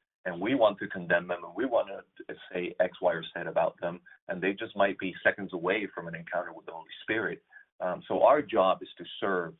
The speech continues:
to love, um, not to correct. That's, the temptation is we think that that's our job. No, that's our job. If you, if you're willing to die for somebody at the cross, I, I posted this the other day, and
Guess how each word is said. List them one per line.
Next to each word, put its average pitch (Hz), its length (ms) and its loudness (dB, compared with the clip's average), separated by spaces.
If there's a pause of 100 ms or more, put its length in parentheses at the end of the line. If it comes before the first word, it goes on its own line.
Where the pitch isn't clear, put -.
to - 80 -10
love, 82 580 2 (340)
um, 85 460 -6
not 98 380 0
to 101 320 -6
correct. 98 560 0 (320)
That's, 107 200 2 (220)
the 101 100 -6
temptation 110 680 -2
is 98 120 -2 (440)
we 101 180 -6 (100)
think - 180 4
that - 120 -4
that's - 220 0
our 85 100 -2
job. 85 320 0
No, 104 160 2
that's 110 200 4
our 135 100 2
job. 101 360 2 (260)
If 95 180 -10
you, 113 300 -4 (240)
if - 160 -10
you're 139 160 0
willing 147 540 0 (220)
to 110 100 -4
die 98 300 4
for 151 100 -4
somebody 147 340 -4
at 151 80 -6
the 147 60 -10
cross, 151 400 -4 (220)
I, 117 100 -10 (100)
I 123 40 -6
posted 131 420 -6
this 98 180 -4
the 90 100 -2
other 87 140 -4
day, 90 240 -2
and 90 160 -8